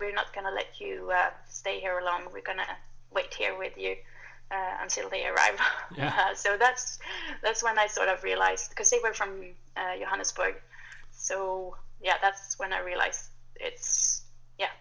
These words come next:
Speaker 2: It, it, it can be
Speaker 1: Things
Speaker 2: dangerous.
Speaker 1: can,
Speaker 2: That's, that's
Speaker 1: can
Speaker 2: true.
Speaker 1: happen.
Speaker 2: Did you, uh, did you, uh,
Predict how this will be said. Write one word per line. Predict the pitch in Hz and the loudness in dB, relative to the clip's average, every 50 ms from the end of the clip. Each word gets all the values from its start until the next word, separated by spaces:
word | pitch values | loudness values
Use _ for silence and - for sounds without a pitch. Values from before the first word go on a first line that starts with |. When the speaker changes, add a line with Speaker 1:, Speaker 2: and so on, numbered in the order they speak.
| - - - | -18 -16 -10
Speaker 2:
It, | - | -8
it, | 147 147 - 147 139 - - | -6 -4 -4 -4 -4 -4 -6
it | - - - | -6 -4 0
can | - 170 185 165 | 2 2 2 4
be | 156 143 | 4 4
Speaker 1:
Things | 143 151 | 4 6
Speaker 2:
dangerous. | 160 143 - | 4 4 2
Speaker 1:
can, | 190 147 | 2 0
Speaker 2:
That's, | 151 - | -2 -2
that's | - 151 135 - | -2 -2 4 8
Speaker 1:
can | 190 | 10
Speaker 2:
true. | 190 160 170 | 10 10 10
Speaker 1:
happen. | 185 175 - - - - - - - - - - - | 8 8 6 2 -6 -6 -6 -6 -6 -8 -8 -2 0
Speaker 2:
Did | 156 143 147 | 0 4 6
you, | 156 147 143 139 139 | 6 8 8 8 6
uh, | 135 | 6
did | 135 - 143 - - | 4 2 0 2 4
you, | 147 139 139 | 4 4 4
uh, | 139 | 2